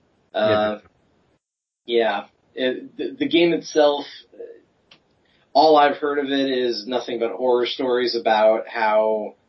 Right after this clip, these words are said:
Speaker 2: you know, it's ver-, very pretty to look at. There's nothing going on in it.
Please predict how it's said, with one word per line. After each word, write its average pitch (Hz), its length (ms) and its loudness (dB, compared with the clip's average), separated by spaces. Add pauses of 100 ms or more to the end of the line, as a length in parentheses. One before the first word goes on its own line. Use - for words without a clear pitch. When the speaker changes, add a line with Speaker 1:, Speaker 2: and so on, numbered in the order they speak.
(1300)
Speaker 2:
you 135 200 0
know, 120 320 4
it's 123 480 -2
ver-, 143 260 0
very 151 400 4
pretty 147 220 0
to 135 100 -2
look 135 240 -2
at. 131 300 6
There's 120 200 -2
nothing 120 360 -8
going 117 280 0
on 120 200 -4
in 117 180 -2
it. 117 280 -4